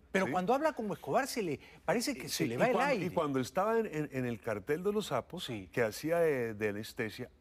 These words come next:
Speaker 2: ah, eso era, pues, una maravilla.
Speaker 1: Sí.
Speaker 2: Eso yo no sé cómo saqué cal-, ese, ese, ese antioqueño así, pero
Speaker 1: Sí.
Speaker 2: paisa, pues, de
Speaker 1: Rancio.
Speaker 2: de rancio.
Speaker 1: Rancio.
Speaker 2: Sí, y lo hace muy bien. Y fíjate que,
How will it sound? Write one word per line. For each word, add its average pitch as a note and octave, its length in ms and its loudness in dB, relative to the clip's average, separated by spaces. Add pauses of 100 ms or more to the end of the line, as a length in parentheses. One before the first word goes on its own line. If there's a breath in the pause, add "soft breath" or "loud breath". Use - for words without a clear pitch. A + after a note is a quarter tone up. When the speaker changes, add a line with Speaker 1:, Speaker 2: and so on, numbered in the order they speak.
Speaker 2:
ah, G2 180 0 (140)
eso - 100 -8
era, F#2+ 160 0
pues, F#2+ 180 -6
una G2 140 -2
maravilla. E2 720 -4
Speaker 1:
Sí. - 140 -6
Speaker 2:
Eso G#2 140 -4
yo G2+ 100 -4
no G#2+ 100 -4
sé - 60 -18
cómo A2 180 -8
saqué A2 300 -6
cal-, E2 240 -12
ese, G#2+ 320 -6
ese, G#2+ 300 -8 (260 loud breath)
ese A#2 360 0
antioqueño A#2 840 -4 (260)
así, G#2+ 220 -4
pero G2+ 500 -2 (180 loud breath)
Speaker 1:
Sí. - 140 -6
Speaker 2:
paisa, B2+ 380 0
pues, C#3+ 260 -2
de G#2+ 320 -6
Speaker 1:
Rancio. C3 560 -2
Speaker 2:
de G2+ 140 -16
rancio. B2+ 520 -2
Speaker 1:
Rancio. A#2 480 -2
Speaker 2:
Sí, F#2+ 200 -2 (120)
y G#2+ 40 -4
lo G2+ 100 0
hace G2+ 220 -2
muy A2+ 180 -2
bien. A2 240 -4 (320 loud breath)
Y F#3+ 140 2
fíjate G3+ 400 2
que, F3 260 -4